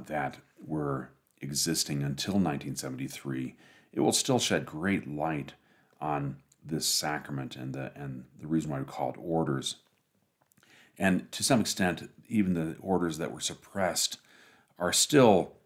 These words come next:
around, but they exist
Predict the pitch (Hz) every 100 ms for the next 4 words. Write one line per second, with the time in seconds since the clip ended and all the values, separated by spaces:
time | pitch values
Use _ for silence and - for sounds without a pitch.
0 | _ _ _ _ _ _ - - 95 98
1 | 139 87 82 - 87 87 87 82 - -
2 | _ _ _ 98 85 90 107 104 -